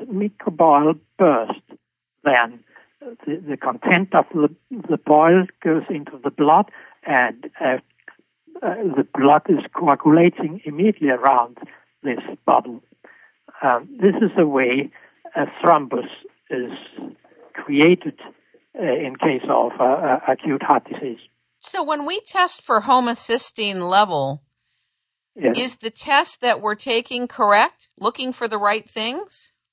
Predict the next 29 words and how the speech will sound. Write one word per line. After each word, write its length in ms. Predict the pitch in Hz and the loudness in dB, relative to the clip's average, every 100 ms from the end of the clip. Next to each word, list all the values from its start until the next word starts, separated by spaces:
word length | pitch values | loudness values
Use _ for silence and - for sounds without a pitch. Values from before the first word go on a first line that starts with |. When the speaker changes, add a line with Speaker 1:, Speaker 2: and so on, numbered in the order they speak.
| _ | _
Speaker 1:
Homocysteine 720 | - 170 180 - 226 - 202 | 0 4 4 4 2 2 2
is 120 | 165 - | 2 2
not 260 | 170 156 151 | 2 2 2
that 240 | 165 165 - - - | 2 2 -2 -6 0
dangerous 440 | 160 160 156 143 | 2 4 2 2
in, 280 | - 123 143 | 0 -2 -4
in, 260 | 170 165 143 | -4 -6 -6
in 260 | 190 151 | -6 -6
the 340 | 139 143 185 196 | -4 -6 -6 -10
normal 400 | 160 156 175 160 | 0 2 2 0
range 320 | 120 110 101 104 - - _ _ | -2 -4 -6 -12 -12 -16 _ _
or 320 | 240 131 131 156 | 0 4 4 2
in, 220 | 139 180 | -2 -4
in, 180 | 156 139 | -6 -6
in 200 | 156 147 | -8 -12
the 120 | 135 | -6
range 300 | 139 143 135 - | -2 -2 -2 -2
just 200 | 131 127 - | 0 0 -4
above 320 | 131 127 123 | 2 2 2
normal. 460 | 147 143 127 104 101 - - - _ | 0 0 -2 -12 -18 -20 -20 -20 _
What 200 | 160 - | 0 4
Kilmer 580 | - 202 269 262 185 160 | 4 6 6 6 4 4
McCauley 540 | 147 139 202 214 214 - | 0 0 2 4 2 2
found 420 | 143 127 104 131 | 0 0 -2 -6
was 220 | 139 135 127 | -4 -4 -4
that 140 | 160 135 - _ _ - | -2 -2 -4 _ _ 2
children 500 | 247 269 254 175 131 | 4 4 4 0 0
born 400 | - 196 240 254 | 4 6 6 0
with 360 | 165 151 147 170 | -4 -2 0 -2